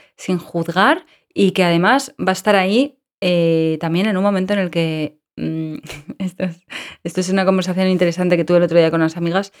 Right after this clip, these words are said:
del tema de que sabes que, que estás en un momento en el que necesitas que te escuchen y que no te den soluciones, realmente. Porque cuando estamos en pensamiento en bucle, solemos estar en un momento de, "Uf, no puedo más". Em,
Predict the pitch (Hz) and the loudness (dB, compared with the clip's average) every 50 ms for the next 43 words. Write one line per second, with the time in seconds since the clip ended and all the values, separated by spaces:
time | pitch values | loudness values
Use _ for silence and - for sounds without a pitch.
0 | _ _ _ _ - 190 190 180 160 - 185 185 190 202 202 202 196 185 180 180 | _ _ _ _ -2 2 2 2 4 2 2 2 4 4 6 6 6 6 6 6
1 | 170 165 - - _ _ - 190 175 - 214 214 233 226 - - 226 202 190 175 | 4 4 2 0 _ _ -2 -2 2 4 6 6 6 6 4 4 6 6 6 6
2 | - - - - - 190 190 196 226 220 220 247 254 247 233 226 226 240 240 226 | 4 2 -6 -2 2 2 2 4 2 0 4 4 4 4 4 4 4 4 4 4
3 | 208 196 180 170 - 226 220 - - 196 - 175 170 - - - 214 202 208 - | 2 2 2 2 0 0 0 0 -4 -2 -2 -2 -4 -2 0 2 2 2 2 0
4 | 180 170 190 220 _ _ _ _ _ _ _ _ _ _ _ _ _ _ _ _ | -2 -2 -2 -4 _ _ _ _ _ _ _ _ _ _ _ _ _ _ _ _
5 | - 196 175 196 190 190 185 175 196 185 175 170 160 - 180 160 160 160 - - | -4 -4 2 2 2 2 4 4 4 4 4 2 0 -2 -2 -2 -2 -2 -2 -6
6 | 160 165 165 151 - - _ _ _ _ - 170 170 160 156 156 151 151 151 - | -6 -6 -6 -12 -14 -20 _ _ _ _ 0 2 2 2 2 0 -4 -4 -6 -6
7 | - - 185 180 185 196 196 202 190 - 214 220 214 247 240 233 220 208 196 190 | -8 -4 -2 0 0 2 2 0 0 0 0 0 2 2 2 2 2 2 2 0
8 | 196 185 190 185 175 175 170 170 - 214 254 269 _ _ _ _ _ _ _ - | 2 2 2 2 2 0 0 0 0 -2 -2 -2 _ _ _ _ _ _ _ 0
9 | 196 190 185 196 208 196 - 185 190 196 185 180 185 190 - 220 208 196 185 170 | 2 2 2 2 0 0 0 0 2 2 2 2 0 2 2 2 4 6 6 6
10 | 165 165 - - - - - - - - - - - 202 175 170 175 170 151 - | 6 4 0 -12 -16 -16 -18 -18 -20 -20 -20 -10 -8 -8 -2 2 2 2 2 2
11 | - - - _ _ _ _ - - - - - - - - _ _ - - 208 | -6 -10 -14 _ _ _ _ -20 -20 -20 -20 -20 -20 -20 -20 _ _ 2 4 6
12 | 190 185 180 180 180 175 175 170 165 165 | 6 6 4 4 2 2 2 0 0 -2